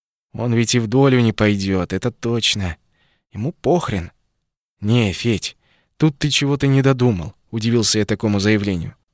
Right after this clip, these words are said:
"Чего это не пойдёт? Всё по закону, так что пойдёт, будь уверен. Вот спроси его, хочет он премию к зарплате.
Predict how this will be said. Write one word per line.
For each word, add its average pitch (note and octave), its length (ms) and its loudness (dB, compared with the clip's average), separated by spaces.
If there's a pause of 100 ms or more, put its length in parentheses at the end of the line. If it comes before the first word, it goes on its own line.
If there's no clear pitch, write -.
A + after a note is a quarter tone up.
"Чего D3+ 280 4
это A2 140 -2
не G#2+ 120 0
пойдёт? A#2+ 480 -2 (220)
Всё - 280 0
по E3+ 140 0
закону, D#3 540 0 (280)
так C3 180 -2
что E3+ 200 2
пойдёт, C3+ 500 0 (120)
будь C3+ 240 0
уверен. C#3+ 400 2 (440)
Вот D3+ 180 0
спроси G#3 420 0
его, A2 220 -8
хочет F3+ 400 0
он A2+ 140 2
премию G2+ 380 0
к G2 60 -8
зарплате. A2+ 520 -2